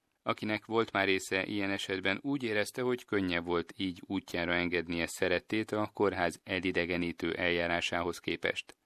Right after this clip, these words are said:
Az otthonápolásért a betegeknek nem kell külön fizetniük,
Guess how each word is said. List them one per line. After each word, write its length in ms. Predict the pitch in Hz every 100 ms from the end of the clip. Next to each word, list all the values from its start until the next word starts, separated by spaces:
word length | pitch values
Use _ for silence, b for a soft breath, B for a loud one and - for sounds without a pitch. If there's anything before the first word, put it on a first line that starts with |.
| b b
Az 260 | 113 101
otthonápolásért 1040 | - 151 139 127 110 104 101 98 - 123 123
a 200 | 117 113 104
betegeknek 720 | 87 90 101 101 101 95 -
nem 240 | 107 92
kell 240 | 87 - 78
külön 340 | - 85 85
fizetniük, 680 | 82 95 87 87 95 90 -